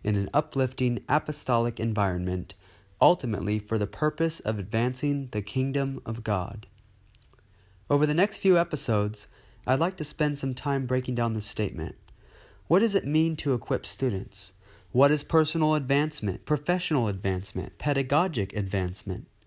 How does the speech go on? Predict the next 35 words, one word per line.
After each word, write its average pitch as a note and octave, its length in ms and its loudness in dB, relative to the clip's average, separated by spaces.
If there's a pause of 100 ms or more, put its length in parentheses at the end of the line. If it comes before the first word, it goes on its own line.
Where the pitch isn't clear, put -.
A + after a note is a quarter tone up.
(400)
Why C#3 200 6
are D#3+ 100 4
these D#3 200 2
important C#3+ 760 0
in A2 100 -2
today's B2 560 0
cultural D#3 680 0
and A2 140 -2
economic B2 560 0
environment? A2 720 -2 (560)
What D3 140 8
does F3+ 140 2
it F3+ 120 2
mean D3 400 2
to A#2+ 80 -2
be A#2+ 140 2
high D3 280 0
quality G2 640 2
in F#2+ 80 -2
the G#2 100 2
online A#2 460 2
educational A2+ 640 -2
world? G#2+ 440 -2 (640)
What E3+ 220 6
is C#3+ 160 2
an C#3 80 2
uplifting C3+ 560 0
apostolic C#3 580 0
environment C#3+ 680 2
in A2 120 -2
the G#2+ 100 0
context A2 680 0
of A2+ 80 0
online A#2 400 2
education? A#2+ 760 -4